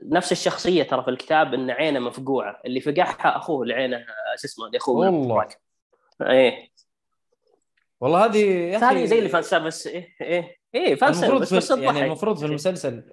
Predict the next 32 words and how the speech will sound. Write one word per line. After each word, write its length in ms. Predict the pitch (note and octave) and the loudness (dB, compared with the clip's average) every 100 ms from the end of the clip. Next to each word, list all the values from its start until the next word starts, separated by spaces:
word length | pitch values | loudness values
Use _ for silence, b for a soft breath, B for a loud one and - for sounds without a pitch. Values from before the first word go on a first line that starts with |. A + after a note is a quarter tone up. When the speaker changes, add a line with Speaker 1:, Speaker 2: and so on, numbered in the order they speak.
| - | -10
Speaker 2:
في 60 | |
المسلسل 480 | C3 C3 E3 - A#2+ | -8 -6 -8 -6 -6
يذكروا 320 | C#3 C#3 G#2+ | -6 -8 -12
الحاجات 300 | G2 G#2+ A2 | -10 -10 -10
دي 180 | G#2+ G#2+ | -10 -12
أقلها. 400 | G#2 G#2+ G2+ G#2+ _ _ _ _ _ _ _ - | -6 -6 -8 -18 _ _ _ _ _ _ _ -14
يعني 160 | A2 | -4
Speaker 1:
آه، 120 | - B3+ | 2 4
Speaker 2:
غريبة 160 | D4 | 6
ما 160 | D4 C#4 | 6 6
Speaker 1:
لأنه 320 | C#4 C4 C4 | 6 8 8
لازم 300 | C4+ A3+ A3+ | 6 6 4
يتع-، 280 | G#3+ F#3 F3+ | 6 4 6
آه، 600 | F3 C#3 C3+ A#2 G2+ F2+ - _ - | 4 4 2 -2 -4 -8 -16 _ -2
لأن 500 | D#3+ F#3+ G#3+ G3+ E3+ - - - - - D3 | 2 4 6 4 2 -4 -10 -14 -14 -16 -16
القصة 640 | A#2+ D3 D#3 - F#3 F#3+ | -8 -2 -2 0 0 2
هذه 120 | F#3+ | 2
ممكن 280 | F#3+ F#3 D#3 E3 | 0 -4 -10 -12
يتعمقون 540 | D#3+ D#3+ F3 - F3 | -4 -2 -2 -2 -4
فيها 200 | E3+ E3 | -2 -2
لو 120 | D#3+ | -2
بيسوون 480 | D3+ - D#3+ F3 E3 | -2 -6 -2 0 0
البلاك 340 | C3+ D3 D3+ | -2 -2 -4
فاير 260 | - C#3+ B2+ | -2 -6 -6
ريبليون، 340 | B2+ A#2+ A2 G#2 _ | -6 -6 -6 -10 _
مرة 300 | C#3 D#3 C3 | 0 2 2
بيتعمقون 520 | A#2 A#2 A2+ A2+ A2+ | 0 0 -2 -2 -4
في 60 | A2+ | -6
الشيء 220 | - G2 | -8 -10
هذا. 240 | - - _ _ _ _ _ G#2+ | -10 -16 _ _ _ _ _ -20
Speaker 2:
أوكي. 220 | G2+ A#2+ | -12 -6
Speaker 1:
إيه. 340 | B2 G#2+ F2 | -4 -6 -10